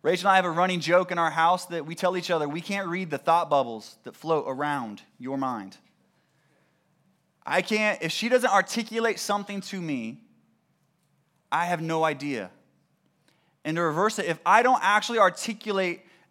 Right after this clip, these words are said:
expectations, she has no idea. So it's unfair of me to hold my spouse to expectations that I've never articulated.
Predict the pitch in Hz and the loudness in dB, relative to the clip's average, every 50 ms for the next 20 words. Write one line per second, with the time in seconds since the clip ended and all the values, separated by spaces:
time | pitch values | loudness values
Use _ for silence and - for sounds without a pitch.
0 | - - 185 - - - 214 185 - - - 214 226 214 - - 165 139 127 123 | -2 -2 -2 -2 0 -2 -2 -2 -2 -2 -2 0 0 0 -2 -2 -4 -4 -4 -4
1 | 147 - - - - - _ _ _ _ _ _ _ _ _ _ _ - - - | -6 -8 -12 -18 -18 -20 _ _ _ _ _ _ _ _ _ _ _ -12 -10 -8
2 | - 208 220 220 214 214 196 160 156 156 147 139 123 117 107 101 101 95 87 - | -6 -4 -2 0 2 2 2 2 0 -2 0 0 0 -2 -4 -8 -14 -14 -14 -16
3 | _ _ _ _ _ _ _ _ _ _ _ _ _ _ _ _ _ _ _ _ | _ _ _ _ _ _ _ _ _ _ _ _ _ _ _ _ _ _ _ _
4 | _ _ _ _ _ _ - 254 240 214 240 226 247 269 262 240 - - - 254 | _ _ _ _ _ _ 2 2 2 2 4 2 2 2 2 0 -2 0 4 6
5 | 254 277 285 285 277 277 214 214 220 190 196 208 233 247 240 220 196 185 180 170 | 10 10 10 10 8 6 6 4 4 4 4 0 0 0 0 0 2 2 2 2
6 | 156 202 220 254 269 262 220 233 226 214 - - - - 220 214 208 190 180 - | 4 4 4 4 4 4 4 2 2 2 0 -4 -2 2 6 6 6 6 6 2
7 | 208 - 180 196 190 - - 202 175 - - 220 226 247 226 - 202 185 170 180 | -4 -2 -2 -2 -2 0 -2 -2 -2 -2 -4 -2 -2 -2 -2 -4 -4 -4 -4 -2
8 | 170 165 190 196 180 170 175 185 196 196 202 196 170 175 170 - - 233 226 - | -2 0 0 0 0 2 2 2 2 2 0 0 0 -2 -2 -2 -10 -12 -8 -6
9 | 170 131 110 101 82 87 85 | -6 -6 -6 -6 -8 -12 -16